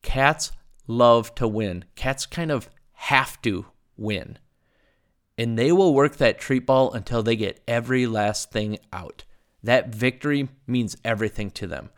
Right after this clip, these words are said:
We've got to challenge their minds too. There's so much that we can do. So have fun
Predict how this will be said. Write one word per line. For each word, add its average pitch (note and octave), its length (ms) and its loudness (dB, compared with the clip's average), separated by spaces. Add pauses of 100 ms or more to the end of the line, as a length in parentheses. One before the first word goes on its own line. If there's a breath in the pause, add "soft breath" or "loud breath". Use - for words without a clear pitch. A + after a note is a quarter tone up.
(220 soft breath)
We've B2 220 -2
got C3+ 200 2
to D3 100 -2
challenge B2 480 -4
their A#2 180 0
minds G#2 400 -6
too. - 260 -8 (880)
There's C3+ 200 -4
so F#3 380 -2
much E3 340 0
that C3 120 -2
we B2+ 140 0
can A#2+ 180 -8
do. G2+ 300 -4 (240 loud breath)
So - 160 -6
have D3 400 0
fun C#3+ 460 0